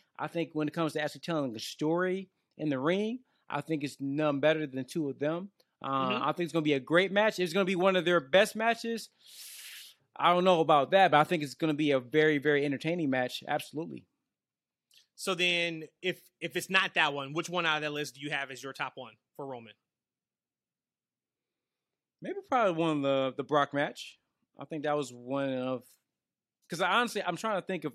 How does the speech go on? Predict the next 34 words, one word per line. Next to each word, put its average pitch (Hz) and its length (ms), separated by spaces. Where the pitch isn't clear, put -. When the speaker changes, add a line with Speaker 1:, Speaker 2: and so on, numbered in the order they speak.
Speaker 1:
honestly, 143 480
like, 123 360
so 196 160
much 208 260
like 175 200
Rock 160 380
and 143 120
Stone 175 300
Cold 180 260
back 170 200
in 170 80
the 170 40
day, 185 220
like, 151 260
I 185 120
was, 233 220
Speaker 2:
Mm-hmm. - 100
Speaker 1:
I 196 80
can't 233 280
really 202 220
pick 196 220
out, 170 140
like, 156 120
my 139 140
favorite 135 260
match 123 300
that 87 80
they 98 100
was 92 200
in. 87 220
Like, 135 220
it 185 160
wasn't 160 360
the, 127 140